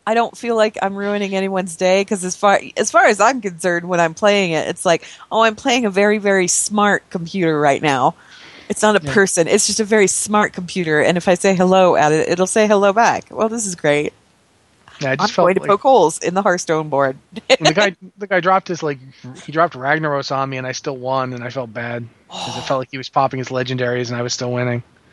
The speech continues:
Speaker 2: Just, yeah. Sorry,
Speaker 1: Garrosh
Speaker 2: that,
Speaker 1: is a
Speaker 2: that guy.
Speaker 1: monster if you build the deck right.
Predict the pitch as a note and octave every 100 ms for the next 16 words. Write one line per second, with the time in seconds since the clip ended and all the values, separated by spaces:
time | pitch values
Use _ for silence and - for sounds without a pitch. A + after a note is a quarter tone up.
0 | _ - - - - - - _ _ _
1 | _ A#2+ A#2 - - B2 B2 B2 B2 -
2 | E3 F3 D#3 D3 G#3+ C#3+ E3+ F#3 F#3+ F#3+
3 | - E3+ D3+ - E3+ F#3+ F#3 F3+ F3 D#3+
4 | C#3+ D#3 - - - B1+